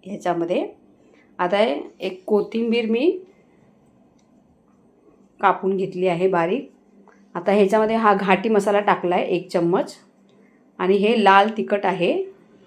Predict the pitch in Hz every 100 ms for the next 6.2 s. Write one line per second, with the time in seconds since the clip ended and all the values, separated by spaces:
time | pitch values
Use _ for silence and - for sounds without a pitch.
0 | _ _ _ _ _ _ _ _ _ _
1 | _ _ _ _ - 208 214 185 185 220
2 | 381 - - 185 175 175 175 156 156 156
3 | - _ - - - 180 202 208 202 190
4 | 180 214 226 214 190 196 208 - 226 370
5 | - - - - _ - 190 196 208 202
6 | 269